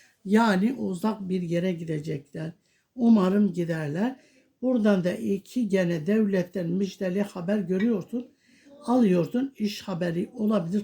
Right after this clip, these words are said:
kadro olabilir. Bir şey kazanmış olabilirsiniz. Buradan bir bur-, yani hanenizin sanki böyle sıkıntı bir kenara, böyle bir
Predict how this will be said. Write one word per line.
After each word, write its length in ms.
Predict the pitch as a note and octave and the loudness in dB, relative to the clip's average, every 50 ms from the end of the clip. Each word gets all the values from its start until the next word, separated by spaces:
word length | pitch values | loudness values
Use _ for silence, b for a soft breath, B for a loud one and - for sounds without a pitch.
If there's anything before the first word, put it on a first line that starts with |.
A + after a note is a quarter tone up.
| - - | -4 -6
kadro 380 | - G3 F#3+ F3 F3+ F3 F#3 | -6 -4 -4 -4 -4 -6 -6
olabilir. 680 | G#3 - G3 F3 F3+ F#3 F3+ E3+ E3+ E3+ F#3 F#3+ F#3 - b b b b b b b b b _ G3 | -6 -6 -4 -2 -2 -2 -2 -2 -2 -2 -2 -2 -4 -6 b b b b b b b b b _ -2
Bir 100 | G#3+ A3 | -2 0
şey 180 | - - G#3+ | 0 -2 -4
kazanmış 800 | - - G#3 G3 F3+ F#3+ F#3 F#3 F3 F3 F3 F3 - - - - - | 0 2 2 2 2 2 0 0 0 0 0 0 -2 -6 -14 -12 -8
olabilirsiniz. 880 | G3 F3+ F#3+ F#3+ E3+ E3+ E3+ F3+ F3+ F3 - - - F#3 F3+ F#3+ F3+ - - _ _ b b b b b b b b b | -6 -4 -2 -2 -4 -4 -4 -4 -4 -4 -6 -8 -6 -4 -4 -4 -4 -6 -10 _ _ b b b b b b b b b
Buradan 540 | A3+ A3 A3 G3+ G#3+ A#3 A#3+ A#3+ A3+ G3+ G3 | 0 0 2 2 2 2 2 2 2 0 2
bir 280 | G#3+ A3+ B3 A#3+ G#3 G3 | 2 2 2 2 0 0
bur-, 680 | G3 G3+ G3 F#3 F3+ A3+ A#3+ A#3 A3 A3 A#3+ A3+ G3+ F#3 | 0 0 0 -2 -4 -6 -4 -4 -4 -2 -2 -2 -2 -2
yani 320 | G3 G3 G3 G#3 A3 A3 | -2 0 2 2 2 2
hanenizin 840 | G3+ - - B3 B3+ B3+ A3+ G#3 G#3 G3 G3 F3+ E3+ A#3 C4 C4+ C4+ b b b b b b b _ | 2 -2 -4 -6 -2 0 0 2 2 2 0 0 0 0 0 0 -2 b b b b b b b _
sanki 340 | - C#4+ C#4+ A#3+ G#3+ A3+ | -2 0 2 2 2 2
böyle 180 | A#3+ A#3 A3+ G#3+ | 2 2 2 2
sıkıntı 560 | G#3 - C4+ C4 - A#3 G#3+ G3+ A3 G#3+ G3 | 0 -2 -6 -6 -4 -2 -2 -2 -2 -2 -2
bir 160 | A3 A3 G#3+ | -2 -4 -4
kenara, 580 | - - A3 G#3 G#3 G#3 G#3 G#3 A3+ C4 C#4 - b b b b b b b _ | -4 -2 0 2 2 2 2 2 2 2 0 -2 b b b b b b b _
böyle 340 | C4 C4 A#3 A#3 A#3 G3+ F#3+ | -6 -4 -2 0 -2 0 2
bir 180 | A3+ C4+ C4+ | 4 2 2